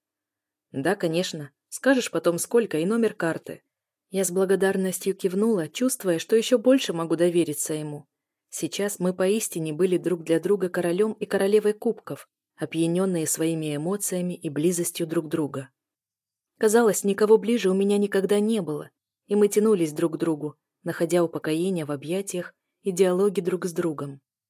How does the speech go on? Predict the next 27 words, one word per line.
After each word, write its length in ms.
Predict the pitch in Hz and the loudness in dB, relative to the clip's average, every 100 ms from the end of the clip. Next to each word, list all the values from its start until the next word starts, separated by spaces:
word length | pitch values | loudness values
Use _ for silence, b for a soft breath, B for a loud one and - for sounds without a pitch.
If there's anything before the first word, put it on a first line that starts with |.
| _ _ _ - | _ _ _ -2
Я 180 | 208 | 2
понимала, 500 | 226 233 240 277 247 | 4 4 6 6 4
что 200 | - 220 | 2 6
эта 200 | 226 240 | 6 6
всепоглощающая, 1080 | 196 208 202 196 202 - 226 196 - 151 147 | 2 -2 0 2 0 0 -2 -2 -4 -10 -10
сжигающая 680 | 156 185 190 220 208 - 180 | -6 -2 2 2 2 -2 -6
изнутри 520 | - 180 202 202 208 | -6 -4 -2 -2 -2
страсть 520 | 185 - 233 262 - | -2 -2 0 0 -4
и 80 | - | -10
притяжение 800 | 190 190 196 185 254 240 175 156 _ _ _ | -4 -2 0 2 4 2 0 -8 _ _ _
ни 160 | 233 240 | 0 0
к 80 | - | 2
чему 260 | 254 247 | 4 4
большему 460 | 220 214 247 - 226 | 6 4 2 0 0
не 120 | 226 | 0
приведут. 600 | 220 220 214 175 147 - _ _ _ _ _ _ - | 0 0 0 -4 -8 -12 _ _ _ _ _ _ -4
Они 220 | 208 214 | 2 2
притуплялись 680 | 208 202 196 175 147 135 - | 2 0 0 0 -2 -4 -4
только 280 | 170 160 156 | -2 -2 -2
когда 300 | 147 147 156 | -4 -2 -2
он 180 | 175 160 | -2 0
был 140 | 165 | 2
рядом, 420 | 165 147 147 - - | 2 0 -4 -12 -6
но 160 | 220 | 0
это 160 | 247 233 | 0 0
бывало 380 | 208 208 208 208 | -2 0 0 0
редко. 440 | 226 190 - 147 | 0 -4 -8 -16